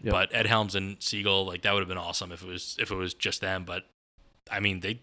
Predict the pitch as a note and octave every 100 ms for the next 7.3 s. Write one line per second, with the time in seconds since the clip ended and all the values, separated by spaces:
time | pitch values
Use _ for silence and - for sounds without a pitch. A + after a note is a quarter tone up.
0 | - A#2+ A2+ A#2+ A2+ G2+ - - C3 G#2+
1 | A2 - B2+ - B2 A#2 B2 - - -
2 | - - A2+ A2 G#2+ G#2 G2 G2+ F#2 F2+
3 | G2 F#2 F2+ - _ _ _ _ _ -
4 | - - - - - - - - - -
5 | - - A2 G#2 C3 - - B2 D3 G#2
6 | G#2+ F3 F#3+ - - A2+ A2+ A2 A2+ A#2
7 | A#2 A#2